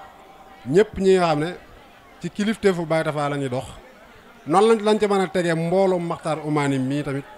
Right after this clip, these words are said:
di ci sëñ Abdou Latif Touré ak sëñ Cheikh Touré ak ñen, ñi leen yabal ñëpp, te xam ne lépp benn la, te benn la mas a doon.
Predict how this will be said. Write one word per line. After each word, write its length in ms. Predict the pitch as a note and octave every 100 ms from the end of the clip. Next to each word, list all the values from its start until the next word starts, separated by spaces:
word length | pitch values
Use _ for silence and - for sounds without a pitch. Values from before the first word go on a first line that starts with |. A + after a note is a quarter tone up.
| -
di 100 | C3 D3+ D#3
ci 320 | F3+ F#3 F#3 D3
sëñ 200 | F3+ F3
Abdou 160 | D#3+
Latif 220 | E3 D3 C3
Touré 320 | C#3+ C#3 F#3 - - - _ -
ak 100 | C#3 C#3
sëñ 180 | E3 D#3+
Cheikh 220 | D#3+ C#3+
Touré 180 | D3+ -
ak 160 | D3 D3+ - -
ñen, 380 | C#3 E3+ F#3 E3+
ñi 100 | D#3+
leen 140 | G3+ F#3+
yabal 240 | F3 C#3+
ñëpp, 220 | C3+ D3+
te 60 | -
xam 140 | F3+ F#3+
ne 80 |
lépp 200 | E3 F3+ F#3
benn 200 | E3 D3+
la, 140 | C#3 F3+ - - - - -
te 80 | D#3
benn 300 | D3+ E3+ D#3
la 80 |
mas 160 | D3 D3
a 60 | D3
doon. 180 | A#2